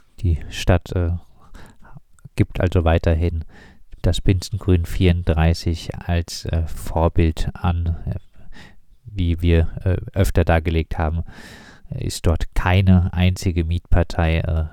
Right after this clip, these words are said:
nach der Umwandlung, äh, wieder zurückgezogen. Keine einzige Mietpartei, die dort teilweise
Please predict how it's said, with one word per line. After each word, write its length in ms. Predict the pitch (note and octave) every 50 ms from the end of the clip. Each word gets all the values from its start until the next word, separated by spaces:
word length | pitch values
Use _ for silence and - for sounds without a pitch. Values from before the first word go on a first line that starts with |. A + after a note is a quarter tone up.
| - F2 -
nach 360 | E2+ E2+ E2+ E2 E2+ - -
der 460 | - - - D#2+ D#2+ E2 E2 D#2+ - -
Umwandlung, 800 | - F#2 F2+ F2 E2 D#2+ D#2+ D#2 D#2+ E2 D#2+ E2 D#2 D2+ D#2+ - -
äh, 160 | F2 D#2+ D#2+ E2
wieder 240 | E2+ E2 D#2+ D#2+
zurückgezogen. 720 | - - - E2+ F2 F#2 - - E2+ - - F2 E2+ D#2+ E2+
Keine 340 | - - F2 F2 E2+ E2+ -
einzige 540 | - E2 E2 - - E2 D#2 D#2 E2 D#2 D2+ - - - - - - - -
Mietpartei, 800 | F2+ F2+ F2+ - - - F#2 E2+ - - E2+ D#2+ D#2+ E2+ F2 - - - - -
die 340 | - F2 E2+ D#2+ D#2+ E2 D#2 - - -
dort 320 | - E2 D#2+ D#2+ - -
teilweise 600 | - - F2 E2+ D#2+ E2 D#2 D#2+ D#2+ E2 D#2+ D#2+